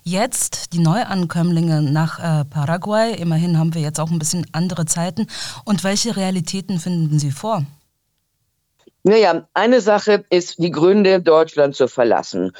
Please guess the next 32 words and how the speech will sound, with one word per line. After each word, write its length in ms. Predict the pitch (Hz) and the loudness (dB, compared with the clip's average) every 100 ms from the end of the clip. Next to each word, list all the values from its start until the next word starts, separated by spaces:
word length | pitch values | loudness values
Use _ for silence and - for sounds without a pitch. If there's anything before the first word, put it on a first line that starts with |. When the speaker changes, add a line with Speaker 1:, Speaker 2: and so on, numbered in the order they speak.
| - | -6
Speaker 2:
Und 160 | 131 147 | -2 2
ich 80 | |
meine, 260 | 156 156 165 | 2 4 4
da 160 | 156 143 | 2 2
wissen 300 | 165 - 151 | 0 -2 -2
Sie 140 | 151 | 0
besser 360 | 156 147 151 143 | 2 2 4 4
als 240 | 98 - | 2 0
ich, 420 | 151 170 - _ _ _ _ - - | -2 -2 -8 _ _ _ _ -16 0
äh, 200 | 165 147 | 4 4
dass 180 | 127 135 | 4 2
es 120 | 151 | 0
davon 300 | - 147 160 | 0 0 2
eine 140 | 165 156 | 0 2
ganze 320 | 165 180 185 | 0 0 2
Menge 340 | 185 214 185 | 4 4 4
gibt. 420 | 151 101 - - - - - - | 2 0 0 -8 -18 -16 -16 -2
Ähm, 480 | 143 139 131 131 127 | 4 4 4 2 2
und 300 | 127 135 123 | 2 0 2
wenn 140 | 143 | 2
man 140 | 156 156 | 2 2
sich 200 | 151 - | 0 0
so 100 | 147 | 2
das, 240 | 127 - - | 2 0 -4
diese 220 | 131 131 | -2 2
ganzen 320 | 127 139 - | 2 0 -2
Unkenrufe 720 | - 151 160 143 135 143 139 131 | 0 0 0 0 2 2 2 2
in 120 | 123 | 4
der 120 | 131 | 2
deutschen 400 | 127 131 135 127 | 4 2 2 -4
Presse 380 | 123 135 135 123 | -2 0 2 2
anhört, 500 | 90 123 135 147 151 | 2 2 4 2 0